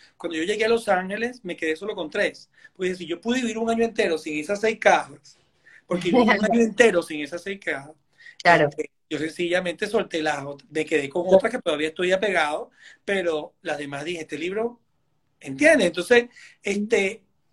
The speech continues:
Speaker 1: es, yo creo que es momento de hacer esa limpieza,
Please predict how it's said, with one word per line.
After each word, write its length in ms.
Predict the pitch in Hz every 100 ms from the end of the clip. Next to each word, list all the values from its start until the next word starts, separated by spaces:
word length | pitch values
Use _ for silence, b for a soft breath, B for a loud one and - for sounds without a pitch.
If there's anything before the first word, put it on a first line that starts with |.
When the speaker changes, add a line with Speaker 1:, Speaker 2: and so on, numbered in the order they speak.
| _ - _ _
Speaker 1:
es, 500 | - 220 220 220 - _
yo 180 | 226 233
creo 0 |
que 80 | 247
es 60 |
momento 360 | 240 240 240 202
de 60 | 170
hacer 220 | 165 175
esa 200 | 185 196
limpieza, 920 | 165 139 147 180 180 160 - 131